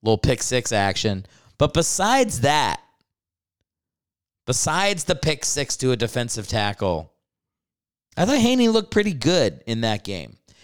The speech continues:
And he ends up, I think, uh, I think it was the next season early on in two thousand eleven, um,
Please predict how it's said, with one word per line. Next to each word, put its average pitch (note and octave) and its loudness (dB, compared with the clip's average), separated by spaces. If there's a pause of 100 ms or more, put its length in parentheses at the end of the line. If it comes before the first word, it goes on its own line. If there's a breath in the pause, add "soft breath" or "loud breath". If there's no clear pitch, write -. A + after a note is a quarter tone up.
(160 soft breath)
And C#3+ -4
he F3+ 0
ends G#3 -2
up, G3 -2
I D3+ 0
think, E3 -4
uh, C3+ 4
I A#2+ -2
think D#3 -6
it - 0
was B2+ 0
the A#2 0
next - -4 (220)
season A2 -2
early G#2 -2
on G2+ -2
in F#2+ -8
two - -14
thousand G2 -2
eleven, F2+ -4 (680)
um, F#2+ 0